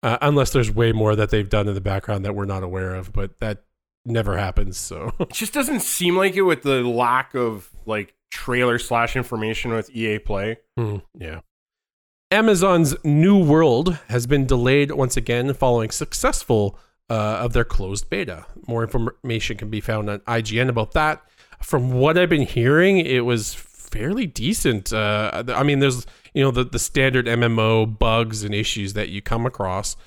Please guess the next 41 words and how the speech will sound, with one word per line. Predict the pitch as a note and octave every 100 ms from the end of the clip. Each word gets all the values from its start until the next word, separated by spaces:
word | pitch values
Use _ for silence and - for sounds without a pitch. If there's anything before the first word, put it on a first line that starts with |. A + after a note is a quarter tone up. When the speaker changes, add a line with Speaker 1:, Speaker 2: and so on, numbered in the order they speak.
| _ -
Speaker 1:
but | C3 -
from | A#2+
what | B2+
I'm | D#3 A#2
hearing, | A#2+ B2+ G#2+ G#2 -
people | - C#3 C#3+
were | C3+ B2
enjoying | G#2+ G#2 G#2+ A2+ A#2 A#2+
it. | A#2+ A#2 - - _ _ _ -
This | A2 A#2+
might | G#2+ A#2 B2+ - A#2+
be | - C3+
<laughs> | D3+
Amazon's | E3+ B2+ C#3 C3+ B2 A#2 - -
first | - B2+ C#3 -
success | E3 - - F#3+ F#3 -
into | F3 F#3
the | F3
gaming, | F#3+ F3 F#3 F3+ F3+ - _ _ _ -
uh, | D3 D3+ D3 C#3+ -
universe, | - C3+ D#3 F3+ E3 F#3+ - -
that | E3+ E3
is. | F#3+ A3 - - _ -
Um, | C3 B2+ B2+ B2 A#2+ A2+ - - _ _ -
I | B2 D3+
don't | G3+
know. | A3+ F3 _ -
Uh, | C#3 -
I'll | B2
keep | - C#4
my | C3+ A#2 D#3
eye |
out | B2 A2+ -
for | - G#2+
it | G2+
a |
little | G#2 A2+
bit | A2 -
more, | G#2+ B2 A2 A#2+
but, | A2+ - - G#2+
uh, | G2+ G2+